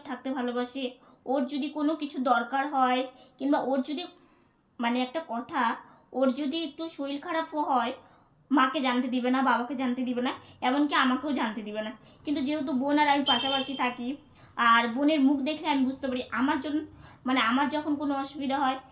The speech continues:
বোন বলবে, "দিদিভাই, তোর কি কোনো শরীর খারাপ লাগছে? দিদিভাই, তোর কি এটা হয়েছে?" মানে ও চট করে মানে বুঝতে পারে। আর বাবা মাকে কেন জানায় না? কারণ বাবা মা এমনিতেই সারাদিন অনেক টেনশন করে আমাদেরকে নিয়ে, তো চট করে জানাতে চায় না।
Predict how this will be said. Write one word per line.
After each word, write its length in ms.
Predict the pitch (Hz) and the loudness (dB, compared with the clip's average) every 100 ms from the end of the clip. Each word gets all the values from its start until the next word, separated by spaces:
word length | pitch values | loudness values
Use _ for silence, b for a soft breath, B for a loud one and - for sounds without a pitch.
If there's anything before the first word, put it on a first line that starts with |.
| B B | B B
বোন 220 | 240 311 294 | 2 4 4
বলবে, 200 | 262 226 | 2 0
"দিদিভাই, 380 | 262 311 285 - | 0 4 4 4
তোর 140 | 247 | -2
কি 140 | 262 254 | -2 -4
কোনো 220 | 277 277 | -4 -4
শরীর 200 | 262 247 | -4 -4
খারাপ 200 | 277 269 | -4 -4
লাগছে? 380 | 330 - 269 - _ b b - | -6 -8 -14 -16 _ b b -4
দিদিভাই, 260 | 339 349 247 | 0 0 0
তোর 160 | 262 | -2
কি 80 | 285 | -2
এটা 240 | 277 294 | -4 -4
হয়েছে?" 460 | 339 330 339 277 190 - b b | -6 -8 -6 -6 -6 -14 b b
মানে 140 | - - | -8 -2
ও 120 | 330 | -2
চট 240 | 370 330 | -2 -4
করে 140 | 302 269 | 0 -2
মানে 340 | 226 254 254 | 4 6 6
বুঝতে 300 | 233 247 - | 4 -2 -2
পারে। 280 | 233 196 190 - b b b b | -2 -2 -4 -14 b b b b
আর 480 | - 226 226 233 233 254 | 2 6 6 4 -2 0
বাবা 240 | 247 269 | 4 6
মাকে 200 | 302 311 | 6 2
কেন 240 | 330 311 294 | 0 0 2
জানায় 280 | 294 294 302 | 2 2 2
না? 220 | 269 196 - B B | 0 -4 -8 B B
কারণ 180 | 330 311 | -2 2
বাবা 180 | 269 269 | 4 4
মা 120 | 294 | 4
এমনিতেই 340 | 294 262 262 | 4 2 0
সারাদিন 340 | 320 285 277 277 | -2 0 2 2
অনেক 200 | 233 247 | 0 -2
টেনশন 360 | 233 214 202 | -4 -6 -10
করে 160 | 202 190 | -8 -4
আমাদেরকে 400 | 185 190 196 214 | -4 -6 -10 -10
নিয়ে, 220 | 202 254 - _ b b - | -8 -8 -10 _ b b 2
তো 340 | 247 233 226 | 2 2 -4
চট 180 | 226 269 | -4 -4
করে 140 | 320 294 | -4 0
জানাতে 260 | 269 262 | 0 0
চায় 140 | 285 277 | 0 0
না। 160 | 285 | 2